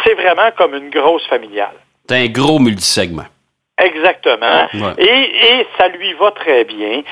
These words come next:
Speaker 1: Euh, c'est un véhicule qui arrive avec un V six trois cent dix chevaux dans la version les plus élevées. Il y a un autre moteur aussi qui est disponible, mais dans les versions de base à, à traction, là. Euh,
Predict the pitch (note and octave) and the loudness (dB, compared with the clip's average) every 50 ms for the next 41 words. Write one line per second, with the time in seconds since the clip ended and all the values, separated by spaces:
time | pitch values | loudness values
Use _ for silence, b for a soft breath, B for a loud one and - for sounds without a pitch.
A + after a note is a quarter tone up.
0 | B B B B - B2 B2+ C3+ C3+ - D#3+ C#3+ C#3 D#3 E3+ E3 - - G#3 G3+ | B B B B 0 0 2 2 2 2 0 2 4 2 0 0 2 2 2 2
1 | G3+ - - C#3+ C3+ D3 F3+ E3 C#3+ B2+ B2 - B2+ B2 B2 C3 D#3 - - - | 2 2 0 0 2 2 2 4 4 4 4 2 0 0 2 2 0 0 2 2
2 | G3 F3+ - - - D3+ C#3+ C#3 C3+ - C#3 C3 B2+ C3+ C#3+ - - - C#3 A#2+ | 0 0 0 -2 -2 0 2 2 2 2 -2 -2 0 0 0 0 2 2 2 4
3 | A2+ C3+ D#3 D#3+ D3+ B B B B B B _ C#3 C3 B2 B2 B2 B2 - - | 4 4 4 4 2 B B B B B B _ 2 2 2 2 0 -2 -4 -4
4 | E3 D#3 C3+ - - C3 B2 A#2 A2+ G#2+ B2 D3 C#3 C3 B2 A#2+ A#2+ C3 D#3 F3 | -4 -4 -4 -6 -10 -10 -6 -4 -4 -2 -2 0 2 2 2 2 2 2 2 2
5 | E3 E3 - C#3+ B2+ A#2+ A#2+ - B2+ C3 C3+ B2 A#2 A2+ - - - - C3 A#2 | 2 -2 -6 -2 0 0 0 2 2 2 2 0 -2 -6 -10 -14 -12 -10 -10 -10
6 | - - - A2+ A#2 C3 C3+ A#2+ A2+ A2 G#2+ B B B B B B _ C3+ A#2+ | -10 -8 -8 -8 -6 -6 -8 -4 -4 -4 -4 B B B B B B _ 0 2
7 | A#2+ A#2+ B2 - - - C3 B2 A#2+ A#2 A2 A#2+ A#2+ B2+ B2 A2+ A#2 A#2+ B2+ A2+ | 2 4 2 0 0 -2 0 2 2 2 4 4 2 2 2 0 -2 -4 -2 -2
8 | A2+ A#2 A#2 - C3+ A#2 A2+ - - - G3 G#3 A3 G#3+ G#3 - B B B B | -2 -4 -2 0 0 0 0 -2 -2 0 0 0 2 0 -2 -2 B B B B
9 | B B - C#3+ | B B -2 -2